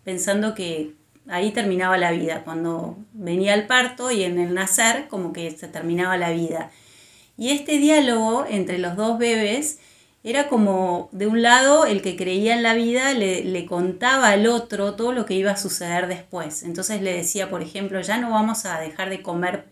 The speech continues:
a través de un cordón, sino que vamos a comer por la boca, vamos a vivir en un medio donde nos vamos a mover por, por nuestras propias piernas".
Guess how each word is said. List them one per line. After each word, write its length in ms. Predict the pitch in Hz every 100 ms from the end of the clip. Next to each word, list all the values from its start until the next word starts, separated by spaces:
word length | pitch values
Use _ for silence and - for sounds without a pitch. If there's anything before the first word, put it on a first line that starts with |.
| -
a 140 | 175
través 220 | 170 175
de 60 | 185
un 80 | 185
cordón, 640 | 202 208 240 240 247 285 - - -
sino 260 | - 175 175
que 80 | 196
vamos 220 | 196 202
a 80 | 190
comer 280 | 170 170 190
por 140 | 190
la 120 | 180
boca, 680 | 180 247 247 - 202 202 196 - - _
vamos 300 | 190 202 196
a 60 | 185
vivir 500 | 175 185 202 208 -
en 160 | 175
un 180 | 175 185
medio 300 | 196 202 208
donde 240 | 185 175 170
nos 180 | 170 160
vamos 280 | 180 185
a 60 | 185
mover 420 | 170 170 185 190
por, 300 | 202 175 160
por 180 | - 160
nuestras 300 | 156 151 156
propias 380 | - 185 202 -
piernas". 720 | - 254 269 214 196 185 185